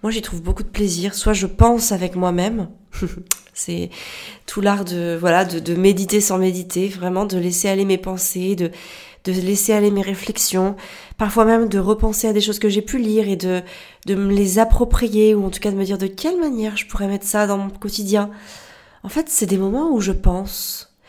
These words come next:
Et puis, il y a aussi des moments où je vais écouter des livres audio, où je vais écouter des podcasts, ou tout simplement de la musique. Euh, c'est important, tous ces moments-là. On peut pas toujours être dans la performance, dans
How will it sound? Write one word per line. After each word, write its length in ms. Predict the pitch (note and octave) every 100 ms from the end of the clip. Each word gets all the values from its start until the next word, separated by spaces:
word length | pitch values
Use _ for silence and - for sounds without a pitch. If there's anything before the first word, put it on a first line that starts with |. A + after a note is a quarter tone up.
| - - - _
Et 60 | F3+
puis, 240 | - F3+
il 80 | D#3
y 80 | D#3+
a 20 |
aussi 200 | D3 G3
des 120 | F3
moments 400 | E3 D#3 D3+ A#3+
où 120 | A3
je 320 | E3+ F#3+ E3 E3 - - F3+
vais 100 | F3
écouter 280 | F3+ F3+
des 80 | E3
livres 240 | E3 E3 C4
audio, 400 | G#3+ F3 F3+ F3+ - - -
où 80 | F3
je 80 | E3
vais 80 |
écouter 240 | E3+ E3+ D#3+
des 120 | E3+
podcasts, 720 | - - - F3+ F#3 - - _ _ _ -
ou 80 |
tout 100 | F#3+
simplement 420 | - G3 F3+ F#3 F#3
de 80 |
la 100 | F#3
musique. 600 | F#3+ B3 A3 G#3 - - _ - - - - - - - -
Euh, 420 | - F2+ - C#2+ - - _ -
c'est 200 | - A3
important, 440 | G#3+ A3+ - E4
tous 140 | F4 G#3+
ces 160 | -
moments-là. 560 | F#3+ F#3 F3+ F#3 F#3 - _ - - - -
On 100 | A3
peut 120 | B3
pas 160 | -
toujours 400 | D4+ A#3 G#3 A3
être 160 | G3+ - - _ -
dans 200 | F3 F#3
la 120 | F#3
performance, 960 | F#3 F#3 - G3 G3 G3 F#3+ F#3+ - - - - - _
dans 600 | - G3 F#3+ F#3 F3+ F3+